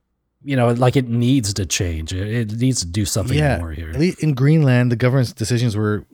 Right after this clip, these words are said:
Speaker 2: there was a logic behind them, right? It was like,
Speaker 1: Yeah.
Speaker 2: we're, we know about the asteroid coming. It was like, "No, we're gonna, we're building," like, the U S government and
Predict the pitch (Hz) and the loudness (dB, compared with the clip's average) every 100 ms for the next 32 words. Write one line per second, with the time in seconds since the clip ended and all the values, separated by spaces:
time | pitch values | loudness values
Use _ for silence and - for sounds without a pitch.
0 | - 117 110 95 104 117 107 95 80 107 | -6 -2 -2 0 2 2 -2 -6 -4 -2
1 | 107 76 64 73 98 135 85 92 98 98 | -2 -4 -8 -6 -6 -6 -6 -4 -2 -4
2 | 76 104 127 131 - 113 110 123 131 117 | -6 -2 0 0 -2 0 4 4 4 4
3 | - 101 98 - 90 98 87 90 90 87 | 2 -2 -2 -4 -6 -4 -4 -4 -4 -4
4 | 90 - - - - _ - 110 110 110 | -4 -8 -20 -20 -20 _ -6 0 2 2
5 | 120 120 113 101 _ _ _ _ _ 107 | 2 2 2 0 _ _ _ _ _ -10
6 | 92 110 117 120 107 - 90 _ _ 127 | -2 0 2 2 0 -6 -16 _ _ -20
7 | 123 - 120 117 113 117 104 101 107 95 | -16 -2 4 6 4 4 4 4 2 0